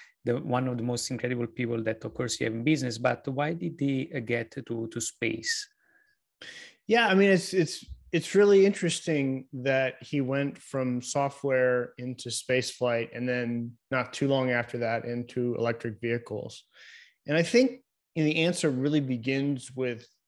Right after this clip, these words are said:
Speaker 2: you know, his unique personality. He, he is very much an engineer. And so he looks at the world, sees problems, and, and wants to solve them. Um, and so I think after he'd sort of made it with PayPal, in the sense that he was now sort of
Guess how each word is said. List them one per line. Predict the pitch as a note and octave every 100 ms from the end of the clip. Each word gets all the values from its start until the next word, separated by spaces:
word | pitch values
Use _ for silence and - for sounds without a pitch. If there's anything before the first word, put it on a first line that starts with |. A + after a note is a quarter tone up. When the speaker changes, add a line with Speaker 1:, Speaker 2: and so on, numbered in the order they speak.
| _ _
Speaker 2:
you | C3
know, | A#2
his | C#3+ C#3+ B2+
unique | B2+ B2+ B2+ -
personality. | B2+ A#2 A#2 A2 A2+ A#2 G#2
He, | A#2+ D#3
he | C3+ F3
is | C#3
very | A2+ C#3 D3
much | C#3 B2+ -
an | G#2+
engineer. | A2 G#2+ G#2+ A2+ A2+ G#2 - _ - _ _
And | A#2
so | A2+ C3
he | D#3
looks | E3 D#3+
at | C3
the | C#3
world, | B2 C3 C3 B2+ B2+ A#2+ -
sees | - B2+
problems, | - - A#2+ A#2+ A#2+ A#2+ A#2
and, | A2+ - -
and | A#2
wants | A2+ A2+ A2
to | -
solve | G#2+ - A2 A2+ A2
them. | - B2 A2+ _ _ - _ _ _
Um, | A2 G#2+ G#2+ G#2 G#2 - -
and | C3 C3+
so | D#3
I |
think | F3+ F#3+
after | E3 E3+ D#3+
he'd | D3 C#3
sort | D#3 C3+
of | A#2
made | A2 A2 A#2 C3+ B2+
it | A2 - _ _ _ _ _ _ _
with | A#2+ A2
PayPal, | - D#3 F#3+ A#2+ A2 G#2+
in |
the | A2+
sense | - A2+ -
that | A2+
he | A#2 A#2+
was | A#2+ A#2
now | A#2 A2+ A2+ A2 -
sort | -
of | A#2